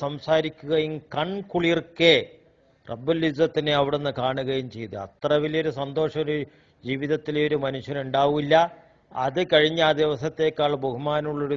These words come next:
ദിവസം ഉണ്ടാവില്ല. അതുകൊണ്ട് അഷ്റഫുൽ ഖൽഖ് സല്ലല്ലാഹു അലൈഹി വസല്ലമ തങ്ങൾക്ക് ഏറ്റവും സന്തോഷകരമായ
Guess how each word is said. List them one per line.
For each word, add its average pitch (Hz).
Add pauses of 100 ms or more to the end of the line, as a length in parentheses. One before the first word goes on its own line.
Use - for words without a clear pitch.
ദിവസം 123
ഉണ്ടാവില്ല. 98 (100)
അതുകൊണ്ട് 143 (460)
അഷ്റഫുൽ 175
ഖൽഖ് 180
സല്ലല്ലാഹു 156
അലൈഹി 151
വസല്ലമ 139 (100)
തങ്ങൾക്ക് 131 (720)
ഏറ്റവും 175 (140)
സന്തോഷകരമായ 147